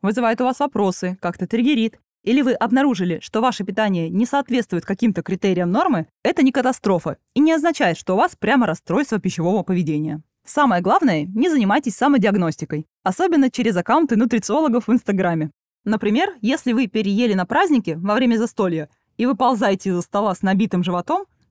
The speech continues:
это еще не значит, что «О боже, у меня Р П П». Если вы разово в порыве веселья увлеклись, забылись, и вам после десерта тяжело дышать, у всех так бывает, это не страшно.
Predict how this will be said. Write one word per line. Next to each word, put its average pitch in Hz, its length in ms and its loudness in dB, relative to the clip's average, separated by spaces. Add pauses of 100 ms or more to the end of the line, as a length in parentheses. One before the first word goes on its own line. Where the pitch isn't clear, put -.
это 339 200 -2
еще 269 160 -2
не 208 100 2
значит, 240 320 -2
что - 140 -4
«О 180 140 -4
боже, 233 360 0
у 196 40 2
меня 190 240 2
Р 233 80 0
П 185 120 -6
П». 160 280 -4 (260)
Если 269 260 -2
вы 269 100 0
разово 196 380 2
в - 80 -18
порыве 220 340 0
веселья 214 460 0
увлеклись, 226 680 -2
забылись, 208 720 0
и 214 80 -2
вам 214 180 2
после 190 240 -2
десерта 190 400 -2
тяжело 202 360 0
дышать, 233 420 -2 (340)
у 294 60 -2
всех - 260 -4
так 233 140 0
бывает, 196 400 0 (160)
это 294 200 0
не 247 100 4
страшно. 165 480 -4